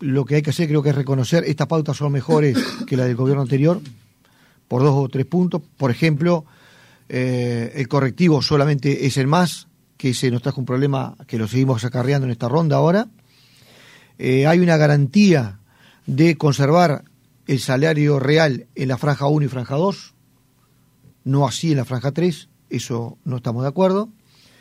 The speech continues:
Nosotros vamos a plantear seguramente que sea una fórmula anual y también queremos que se garantice, eh, el crecimiento salarial de la franja más jorobada. Porque si no está bien el discurso, estamos todos de acuerdo,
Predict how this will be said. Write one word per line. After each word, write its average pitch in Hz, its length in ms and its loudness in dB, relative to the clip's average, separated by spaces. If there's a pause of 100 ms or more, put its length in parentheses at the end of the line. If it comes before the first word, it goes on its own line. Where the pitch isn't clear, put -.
(480)
Nosotros 156 400 -2
vamos 156 200 2
a 139 40 -4
plantear 143 320 0
seguramente 147 480 -2
que 131 80 -2
sea 143 100 -2
una 143 100 -2
fórmula 143 560 -4 (140)
anual 190 460 -2 (1000)
y 170 120 0
también 175 340 2
queremos 202 540 2
que 151 100 -2
se 151 140 -2
garantice, 151 720 2 (580)
eh, 127 400 -2
el 147 120 0
crecimiento 156 520 0
salarial 139 320 0
de 180 60 0
la 151 60 0
franja 151 280 -6
más - 120 -10
jorobada. 127 460 -8 (880)
Porque 117 220 -10
si 139 140 -6
no 160 60 2
está 180 120 0
bien 185 160 2
el 180 60 0
discurso, 214 460 -2
estamos 135 240 -4
todos 151 160 -2
de 170 40 0
acuerdo, 220 480 -2